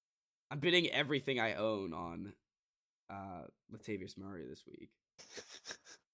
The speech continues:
Speaker 1: And it's Latavius Murray. Like, I'm using all of my free agency
Speaker 2: Right.
Speaker 1: for him. I
Speaker 2: Yeah,
Speaker 1: really, I
Speaker 2: there's
Speaker 1: need
Speaker 2: a,
Speaker 1: Odell
Speaker 2: a
Speaker 1: to get
Speaker 2: Wise
Speaker 1: on the
Speaker 2: Bowl
Speaker 1: team.
Speaker 2: coming up this week.
Speaker 1: Oh, we play each other again?
Speaker 2: Which is a huge game for me.
Speaker 1: It's a revenge game, too. After
Speaker 2: I've
Speaker 1: I
Speaker 2: won, like,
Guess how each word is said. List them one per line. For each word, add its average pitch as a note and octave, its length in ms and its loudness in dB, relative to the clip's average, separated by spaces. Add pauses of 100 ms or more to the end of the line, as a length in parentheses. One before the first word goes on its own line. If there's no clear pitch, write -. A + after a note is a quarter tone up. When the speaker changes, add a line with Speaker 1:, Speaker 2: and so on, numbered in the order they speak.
(120)
Speaker 1:
And G3+ 120 10
it's G#3 160 8
Latavius F#3+ 500 8
Murray. C3 340 2
Like, F2+ 140 -2
I'm A2+ 100 -2
using C#3+ 300 0
all C#3+ 300 8
of D3 80 4
my C3+ 100 4
free B2+ 240 4
agency G#2 220 2
Speaker 2:
Right. E2+ 280 4
Speaker 1:
for F#2 140 -6
him. F2 280 -6 (1600)
I D#3+ 120 6
Speaker 2:
Yeah, G3+ 80 8
Speaker 1:
really, A3 100 12
I - 60 10 (100)
Speaker 2:
there's F#3+ 60 8
Speaker 1:
need G#3 100 10
Speaker 2:
a, F#3 140 10
Speaker 1:
Odell C#3 260 8
Speaker 2:
a - 40 4
Speaker 1:
to F2+ 40 2
get D#2+ 80 2
Speaker 2:
Wise G2 200 10
Speaker 1:
on F2 40 -6
the E2 60 -6
Speaker 2:
Bowl C#2+ 100 2
Speaker 1:
team. - 100 -8
Speaker 2:
coming - 200 -6
up A1+ 100 0 (100)
this D#2+ 100 -6 (100)
week. G#1 220 -4 (720)
Speaker 1:
Oh, A#2+ 160 -2
we A#2+ 120 -4
play A2+ 240 -2
each A#2+ 140 -2
other C3 200 2
again? C#3 420 0 (100)
Speaker 2:
Which E2 220 2
is - 300 6 (560)
a E2 80 4
huge G2 480 -2
game C#2 240 2
for - 200 -4
me. G#1+ 280 0 (220)
Speaker 1:
It's C3+ 100 -10
a A#2 60 -6
revenge A#2+ 440 0
game, G2 260 0
too. B2 340 0
After G#2 160 -10
Speaker 2:
I've C3 160 10
Speaker 1:
I - 20 12
Speaker 2:
won, D#3 220 12
like, G2 160 12